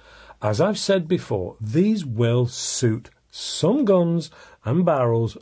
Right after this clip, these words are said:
better than others, and they wouldn't even fire out of the F X impact, as we've already said. So it was down to the Pulsar,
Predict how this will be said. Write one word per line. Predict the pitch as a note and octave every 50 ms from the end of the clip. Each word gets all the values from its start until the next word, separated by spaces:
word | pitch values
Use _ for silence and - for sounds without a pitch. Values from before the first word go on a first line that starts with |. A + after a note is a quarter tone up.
| -
better | A2+ G2 G#2 G2 - - G2
than | F#2+ G2 G2 A#2
others, | D#3 F3+ E3+ D3 A2+ F#2 - - - _ _ _ _ - - - - - _ -
and | A#2 B2 A#2+
they | A#2 C3 C3 C3 B2
wouldn't | A#2+ A#2 A#2+ C3 E3 G#3+ A#3+ G3 F3+ D#3+ - -
even | - E3 D#3+ D#3+ D#3 C#3+ D3+ D#3 C#3+
fire | A#2+ - - - - - - - F#3+ G#3+ A3+ G3+ C3+ F#2+ E2 - - _ _ _ _ -
out | - A2+ A2 - -
of | G2+
the | A2 A2 A2
F | A2 G#2 - G2
X | G2 - - D3+
impact, | D#3+ D#3+ - D#3 D#3 D3+ - - - -
as | D#3 C3+
we've | D#3+ E3+ B2+ G#2+
already | G2+ F#2+ F#2 F2 F2
said. | - - - B2+ B2 A2 F#2+ F2 - - _ _ - - - - -
So | - - - - D#4+ D4 C4 G3+ C#3
it | B2+ B2+
was | D3 F3 F3
down | C3+ A2+ - A#2+ A2 G2+ G2 -
to | - G#2+
the | G2+
Pulsar, | - - - A3+ C4 B3+ - - - F#3+ D3 B2 A2 G2 -